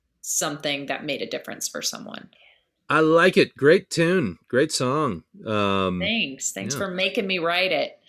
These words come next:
Speaker 2: You bet.
Speaker 1: <laughs>
Speaker 2: You bet. Um, well,
Speaker 1: Now
Speaker 2: so,
Speaker 1: you do
Speaker 2: all right.
Speaker 1: yours.
Speaker 2: Well, let's, yeah, let's take a listen to mine, which, uh, as we'll soon see, is extremely different. Um, <laughs> very, very, very different than what, uh, what Shanna did. So,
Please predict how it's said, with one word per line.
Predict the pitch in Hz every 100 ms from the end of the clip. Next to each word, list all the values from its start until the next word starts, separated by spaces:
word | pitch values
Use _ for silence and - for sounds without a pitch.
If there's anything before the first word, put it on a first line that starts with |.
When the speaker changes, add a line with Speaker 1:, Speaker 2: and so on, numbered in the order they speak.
| - 160
Speaker 2:
You | 185 131
bet. | 165 190 - -
Speaker 1:
<laughs> | 226 - - 123
Speaker 2:
You | 151
bet. | 123 156 - - - - - -
Um, | 135 135 135 127 117 - -
well, | 180
Speaker 1:
Now | 214
Speaker 2:
so, | 254
Speaker 1:
you | 254
do | 233
Speaker 2:
all |
right. | 240 262 -
Speaker 1:
yours. | 208 - - _ _
Speaker 2:
Well, | 139 175 220
let's, | 233 -
yeah, | 214 247
let's | 170 -
take | 214
a | 208
listen | 190 185
to | 175
mine, | 196 180
which, | 156 156 -
uh, | 151 147
as | 143 139
we'll | 143
soon | 190 180
see, | - 160 147
is | 135
extremely | 131 - 277 302 175
different. | 127 110 113 107 - _ - _ -
Um, | 123 113 110 107 98 92 90 - - - -
<laughs> | - - - - - - - - -
very, | 120 214
very, | 180 175 147
very | 139 123
different | 110 - 98
than | 101 98
what, | 95 - -
uh, | 92 87 92
what | 90
Shanna | - 95 85
did. | 73 76 -
So, | - 73 71